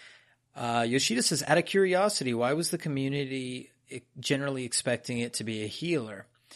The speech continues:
Uh, Happy says, "Mostly because we expected it to be both a tank and a healer for the expansion." Yoshida said, "Simply, we only had two ranged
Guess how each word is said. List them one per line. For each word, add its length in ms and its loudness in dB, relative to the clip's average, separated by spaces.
Uh, 60 -8
Happy 480 4
says, 480 0
"Mostly 520 0
because 360 0
we 140 -2
expected 580 -2
it 140 -4
to 100 -4
be 160 0
both 300 -2
a 100 -6
tank 440 -4
and 120 -8
a 20 -6
healer 380 -2
for 180 -6
the 160 -4
expansion." 840 -4
Yoshida 420 0
said, 200 -2
"Simply, 720 2
we 240 -6
only 420 -4
had 280 -4
two 320 -2
ranged 640 -2